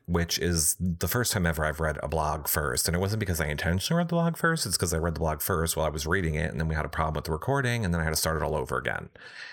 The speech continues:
And then I was like, "I should probably save that one for the end." However,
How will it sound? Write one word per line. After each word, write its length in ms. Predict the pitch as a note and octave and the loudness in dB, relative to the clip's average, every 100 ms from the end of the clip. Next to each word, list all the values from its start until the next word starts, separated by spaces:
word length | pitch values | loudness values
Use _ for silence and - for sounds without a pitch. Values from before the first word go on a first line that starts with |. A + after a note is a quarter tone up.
| - - | -14 -2
And 100 | E2 | 0
then 80 | |
I 60 | E2+ | 2
was 160 | E2 E2+ | 2 2
like, 180 | D#2+ | 2
"I 60 | F2 | 0
should 140 | E2+ | -2
probably 180 | - E2 | -2 0
save 160 | D#2+ D#2+ | 2 2
that 80 | C2+ | 0
one 100 | D2 | -2
for 120 | D#2 | -2
the 100 | D#2 | -2
end." 300 | - - - - - - - - - - | -4 -6 -8 -8 -18 -14 -14 -14 -18 -8
However, 640 | - C#3 E2+ - - - | -2 0 0 -2 -8 -12